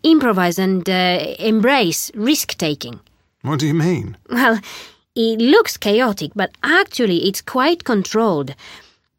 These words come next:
Speaker 1: A driver might break the speed limit or think of ways to get from point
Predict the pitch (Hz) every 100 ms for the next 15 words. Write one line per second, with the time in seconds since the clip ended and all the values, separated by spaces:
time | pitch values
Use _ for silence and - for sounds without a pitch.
0 | - 302 294 320 302 190 185 226 359 254
1 | 233 240 196 196 - 220 202 196 196 196
2 | 196 170 170 - 254 240 214 196 220 214
3 | 196 208 208 196 170 - 196